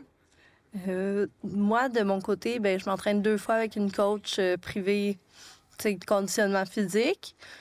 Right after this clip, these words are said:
Puis j'essaie d'aller surfer le plus souvent possible. Fait que l'hiver, c'est un peu plus dur. Je le fais,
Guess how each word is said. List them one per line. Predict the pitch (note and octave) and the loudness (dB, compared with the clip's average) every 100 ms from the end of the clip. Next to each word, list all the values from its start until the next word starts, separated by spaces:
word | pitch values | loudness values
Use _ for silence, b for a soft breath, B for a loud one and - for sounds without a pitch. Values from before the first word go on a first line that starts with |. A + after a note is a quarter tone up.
| B | B
Puis | - A#3 | -2 2
j'essaie | A3 G3+ A3 | 2 2 2
d'aller | G#3+ G#3 G#3+ | 4 2 0
surfer | - G3+ G3 A3+ G3 | 0 0 0 0 -2
le | |
plus | - - A3+ | -4 -2 0
souvent | - - G3+ G#3 | 0 2 2 0
possible. | - G3+ G3 - A3 B3+ D4 G#3 | 0 -2 -2 0 0 0 -2 -4
Fait | G#3 - F3+ | -4 -6 -6
que | - - - - - _ _ B B B B G#3+ | -6 -8 -8 -10 -18 _ _ B B B B 0
l'hiver, | G#3+ A3 A#3+ | 4 4 2
c'est | A#3 A3+ G3 | -2 0 2
un | G3 | 2
peu | A#3 | -2
plus | G3+ A3 F#3+ | -2 -2 -2
dur. | F3+ A3+ B3 G4+ G4+ | 2 4 4 2 0
Je | A3+ A#3 | 2 2
le | A3+ | 2
fais, | G3 B3+ A#3 | 0 2 2